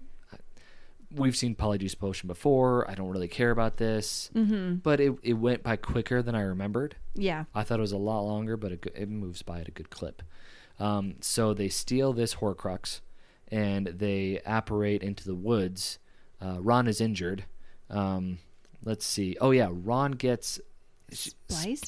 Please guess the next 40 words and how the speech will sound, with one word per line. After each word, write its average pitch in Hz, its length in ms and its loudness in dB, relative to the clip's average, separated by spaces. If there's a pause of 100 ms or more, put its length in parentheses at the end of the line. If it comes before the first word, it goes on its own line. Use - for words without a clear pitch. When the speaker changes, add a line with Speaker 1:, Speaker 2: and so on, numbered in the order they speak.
Speaker 2:
or 330 40 0
something? - 220 -2
Speaker 1:
splinched - 540 0
is 101 140 -4
what 98 180 0
she - 140 -6
says. - 500 -8
Speaker 2:
Okay. - 320 -6 (140)
Speaker 1:
So - 120 -4
it 117 60 2
sounds 135 240 0
like 127 140 -2
maybe 120 240 2
he 117 180 -2
was 110 200 2
gonna 107 500 2
apparate 107 480 0
somewhere, 113 420 2
but 104 160 -4
then 104 160 0
Hermione 101 640 -2 (600)
brought 101 280 2
him 101 140 -2
with 98 200 0
to - 140 -2
a 98 40 2
different 101 380 0
location. 101 540 -2
They 101 100 -2
had 104 140 -4
to, 98 80 -4
like, 92 100 -4
switch - 260 -2
locations 101 560 -2
'cause 98 160 -6
somebody 104 260 0
was 95 120 -2
on 101 120 0
their 98 120 -2
ass, 104 400 -4